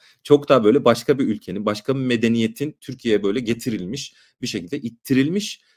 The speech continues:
bir kültürüymüş gibi geliyor. Onlar da var olsunlar, kimseye zararları yoksa falan da bir zararları var, e, bence. E, ama, e, yani bu, bu, bu mu normal? Normal olan zaten, normal algımız değiştirildi. Ortalama seküler bir insanı biz bir dizide,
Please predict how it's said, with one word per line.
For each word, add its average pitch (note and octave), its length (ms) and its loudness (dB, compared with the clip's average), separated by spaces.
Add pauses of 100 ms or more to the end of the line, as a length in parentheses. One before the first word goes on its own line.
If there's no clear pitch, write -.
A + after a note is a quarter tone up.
(180)
bir F3+ 160 -4
kültürüymüş G#2+ 540 -6
gibi E2+ 220 -18
geliyor. D#2+ 360 -8
Onlar C3+ 360 0
da C3 120 0
var C#3 180 2
olsunlar, D3 420 -4
kimseye B2 320 -4
zararları G2 460 -2
yoksa G2 240 -8
falan D#3+ 340 -8
da G2 160 -4
bir G#2+ 160 -2
zararları G2+ 540 -2
var, E2 160 -6 (200)
e, E2 340 -10
bence. E2 400 -12 (500)
E, F2+ 360 -2 (120)
ama, D3+ 380 -4 (460)
e, - 20 -12 (360)
yani G2 320 -4
bu, G#2+ 220 -4
bu, F#2+ 160 -10
bu D3 100 -2
mu G3+ 160 2
normal? F2+ 420 -2 (100)
Normal G#2+ 360 -4
olan E3 240 -6
zaten, D#3 460 -6 (140)
normal G2+ 340 -2
algımız A#2+ 460 -4
değiştirildi. G#2 520 -6
Ortalama B2 600 -2
seküler B2 440 -6
bir B2+ 100 -4
insanı G#2+ 320 -10
biz A#2 180 -12
bir A#2+ 140 -6
dizide, G#2+ 320 -6